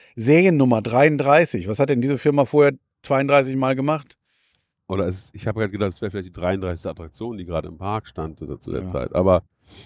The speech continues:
Speaker 1: Ganz
Speaker 2: man weiß es nicht.
Speaker 1: Also ein paar Sachen sind da ein bisschen lustig. Generell so ein Infoschild aufzustellen, ist natürlich eine ganz nette Sache.
Speaker 2: Ja. Ähm, es ist eine Holzachterbahn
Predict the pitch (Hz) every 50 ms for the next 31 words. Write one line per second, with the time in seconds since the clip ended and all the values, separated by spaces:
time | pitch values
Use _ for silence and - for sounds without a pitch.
0 | _ - 104 95 92 - - 160 180 165 135 165 180 175 151 123 101 92 85 -
1 | 85 82 120 123 127 139 131 123 127 - - 151 170 160 156 151 143 151 147 139
2 | 139 135 143 131 127 135 131 - 131 123 127 165 202 - - 262 226 170 160 156
3 | - - 120 123 - - - 117 120 - 104 127 131 139 139 117 120 127 127 123
4 | - _ - - - - 311 - - 143 139 147 139 131 120 - - 127 - -
5 | 127 117 107 - 104 110 - - 104 - - 110 110 98 95 - 113 110 107 92
6 | 95 98 107 107 120 120 110 - - 95 - - 82 - - - - - - _
7 | _ _ _ _ _ _ _ _ _ _ _ _ _ _ _ _ _ _ _ _
8 | - 101 95 85 - - _ _ _ _ _ _ _ _ _ _ _ _ _ _
9 | - 147 170 185 185 190 196 190 185 190 190 175 - _ _ - 127 131 147 139
10 | 113 107 120 120 107 104 - - 165 240 311 285 - - - - - 104 - -
11 | - - 101 92 104 110 117 135 175 240 302 294